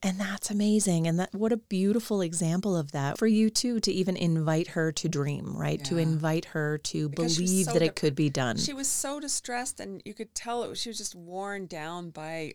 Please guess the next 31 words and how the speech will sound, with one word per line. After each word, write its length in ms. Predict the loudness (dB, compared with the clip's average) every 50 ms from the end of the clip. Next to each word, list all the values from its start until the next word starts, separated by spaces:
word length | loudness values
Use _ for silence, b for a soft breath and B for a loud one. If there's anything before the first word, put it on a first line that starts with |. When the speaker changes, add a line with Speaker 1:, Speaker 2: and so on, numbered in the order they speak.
| _ -12
Speaker 2:
all 220 | -10 -10 -10 -10
the 80 | -10 -12
pain, 400 | -16 -14 -14 -12 -10 -10 -10 -10
all 260 | -8 -6 -6 -6 -8
the 120 | -8 -10 -10
suffering, 520 | -8 -10 -10 -12 -12 -12 -12 -10 -10 -10
all 220 | -10 -10 -10 -10
the, 240 | -6 -6 -6 -6 -6 b b b b b b b b b b _ -20
and 80 | -16
I 40 | -12
was 120 | -10 -10 -10
like, 280 | -10 -10 -14 -14 -16 _
"Well, 540 | -10 -8 -6 -6 -4 -4 -4 -6 -6 -8 -12 _ _ _ _ _ _ _ _ _ _ _ _ _ _ _
I 140 | -12 -12 -10
mean, 300 | -8 -8 -10 -10 -10 -10
the 160 | -10 -10 -8
only 240 | -8 -8 -8 -8 -8
way 200 | -8 -10 -10 -10
to 100 | -10 -10
really 640 | -10 -10 -10 -8 -8 -8 -8 -8 -10 -10 -12 -14 -18 _ _ _ _ _ _ _ _ _
sort 280 | -18 -14 -12 -12 -12
of 160 | -12 -16 _ -20
tell 240 | -16 -12 -12 -12 -10
the 80 | -8
story 320 | -8 -8 -8 -8 -8 -8 -8
a 60 | -8
different 320 | -10 -12 -14 -14 -14 -12
way 260 | -10 -8 -6 -6 -6 -6
is 180 | -4 -6 -8 -8
to 180 | -10 -10 -8
say, 480 | -8 -8 -6 -6 -6 -6 -6 -6 -8